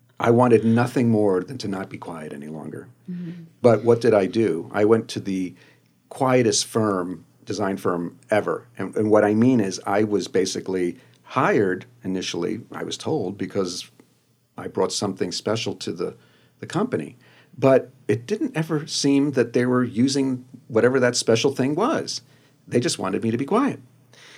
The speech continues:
Speaker 1: And, um, <laughs> I was quiet, and I was just told, "Just look and listen and learn," which I did.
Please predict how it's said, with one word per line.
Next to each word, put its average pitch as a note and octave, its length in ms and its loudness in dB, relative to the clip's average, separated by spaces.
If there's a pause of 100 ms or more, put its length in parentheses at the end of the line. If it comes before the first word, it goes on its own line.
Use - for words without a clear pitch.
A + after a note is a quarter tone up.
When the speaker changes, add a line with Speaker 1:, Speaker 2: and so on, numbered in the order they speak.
(260)
Speaker 1:
And, C3+ 480 4 (520)
um, A2 640 2
<laughs> - 80 -6
I C#3 520 6 (960)
was B2+ 160 0
quiet, G2+ 540 4 (460)
and A2+ 500 4 (300)
I G2+ 120 0
was G#2 140 -2
just - 180 -2
told, F#2+ 480 -4
"Just - 320 -6 (200)
look G2+ 560 -2 (500)
and E2+ 180 -10
listen C#3 480 0
and D3+ 240 -4
learn," A2 500 0 (280)
which A2+ 240 0
I C3 80 0
did. - 340 -4